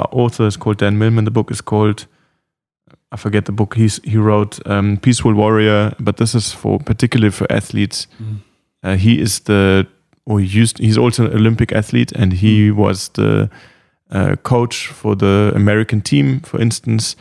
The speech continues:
Speaker 2: Mm.
Speaker 1: He's a world champion in trampoline and,
Speaker 2: Mm.
Speaker 1: and athletics. And, um, he said something that I've really, really found impactful.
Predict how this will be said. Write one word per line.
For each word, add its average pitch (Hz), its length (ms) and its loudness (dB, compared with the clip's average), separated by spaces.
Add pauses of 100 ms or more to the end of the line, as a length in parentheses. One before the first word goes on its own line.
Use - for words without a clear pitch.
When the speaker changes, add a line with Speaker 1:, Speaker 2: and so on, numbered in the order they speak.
Speaker 2:
Mm. 123 120 -6
Speaker 1:
He's 104 120 0
a 101 60 2
world 107 180 2
champion 110 380 0
in 101 120 -2
trampoline 113 580 0
and, 101 380 0
Speaker 2:
Mm. 123 140 -4
Speaker 1:
and 98 260 -2
athletics. 113 540 -2 (640)
And, 101 340 -2 (160)
um, 98 320 0
he 113 160 4
said 127 200 -2
something 113 320 -2
that 104 120 0
I've 101 240 -4
really, 110 320 2
really 104 220 2
found 104 460 -4
impactful. 107 640 -2